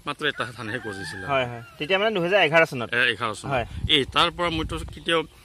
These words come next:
Speaker 1: আ, সেই চেচ-, এই চেষ্টা এৰি দি-,
Speaker 2: চেষ্টা এৰি দিয়া নাই
Speaker 1: আ, আ,
Speaker 2: আপুনি?
Speaker 1: আ, এৰি দিয়া নাই।
Speaker 2: হয়।
Speaker 1: এ-, এটাৰ পৰা, আ, উম,
Speaker 2: মানে
Speaker 1: দে-,
Speaker 2: এক কেজি ভিতৰত অকল এটা কঠীয়াহে
Speaker 1: আ,
Speaker 2: মানে
Speaker 1: আ,
Speaker 2: হৈছিলেগে
Speaker 1: আ,
Speaker 2: আৰু?
Speaker 1: আ, আ।
Speaker 2: অ।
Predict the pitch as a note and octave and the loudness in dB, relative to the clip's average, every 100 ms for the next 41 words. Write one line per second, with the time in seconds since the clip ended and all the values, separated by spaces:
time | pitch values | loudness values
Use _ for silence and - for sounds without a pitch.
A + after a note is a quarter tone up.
0 | - - - D3+ C#3+ C#3+ - - E3 D3 | -20 -14 -2 2 4 2 -2 -2 2 2
1 | D3 C3+ - D3+ - - C3+ C3+ B2+ - | 2 -2 -4 -2 -2 -2 -4 -4 -6 -14
2 | - D#3+ - D3+ C#3 C#3+ D#3+ G3 F#3+ F3+ | -14 -6 2 4 4 2 4 8 8 8
3 | E3+ E3+ C3+ B2+ B2 - - C3+ C3+ C#3 | 6 6 6 4 2 -2 -4 -4 2 2
4 | C3 C#3 - B2+ B2 - D3+ C#3 D3 C#3+ | 2 -2 -2 -2 0 -2 -2 -2 -2 0
5 | C3+ - - - - C3+ C3 C3 C3 C3 | -2 -6 -10 -10 -4 2 4 4 2 0
6 | - - B2+ B2 E3+ G#3 G3+ B2 G#3 A#3 | -2 -4 -2 0 2 4 4 4 4 4
7 | A#3 B3 A#3 G3 A#3 - F#3+ G3+ G#3 G#3 | 4 4 4 4 4 4 4 2 0 4
8 | A3 A3+ G3 - C3+ - - A#2 A2 B2 | 6 6 6 6 6 6 6 6 6 4
9 | A#2 G#2 G2+ A#2+ | 2 -2 -4 -8